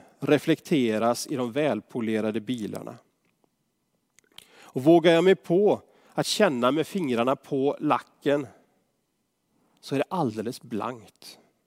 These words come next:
Så känns det inte när jag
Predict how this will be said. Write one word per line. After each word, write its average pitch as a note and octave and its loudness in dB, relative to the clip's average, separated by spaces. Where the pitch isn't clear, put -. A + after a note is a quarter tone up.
Så F3 -4
känns C#3+ 0
det D#3 0
inte B2+ -2
när B2 -2
jag A#2 -2